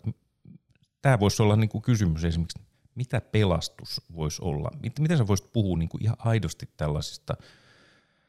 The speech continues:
niinku teologisista ja, äh, niinku syvästi uskonnollisista asioista ilman,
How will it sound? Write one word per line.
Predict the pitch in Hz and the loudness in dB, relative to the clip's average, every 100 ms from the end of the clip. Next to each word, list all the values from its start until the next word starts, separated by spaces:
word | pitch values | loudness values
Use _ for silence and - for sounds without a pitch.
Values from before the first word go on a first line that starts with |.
| _ _ _ - | _ _ _ -14
niinku | 85 | -2
teologisista | 104 98 87 82 80 - - - | 4 6 6 2 -2 -4 -4 -2
ja, | 80 78 | 0 0
äh, | 82 - - - - - | -2 -8 -10 -12 -14 -12
niinku | 87 87 90 | -10 -10 -6
syvästi | - 98 104 - | -2 0 0 -2
uskonnollisista | - 98 - 78 76 78 - 62 - 78 - _ _ _ _ _ | -4 -4 0 0 0 -2 -4 -6 -6 -8 -8 _ _ _ _ _
asioista | 107 98 92 78 76 - - 73 _ _ _ _ _ _ _ - | -2 -2 -2 -2 -2 -4 -6 -8 _ _ _ _ _ _ _ 0
ilman, | 110 107 87 71 117 | 4 6 4 2 -4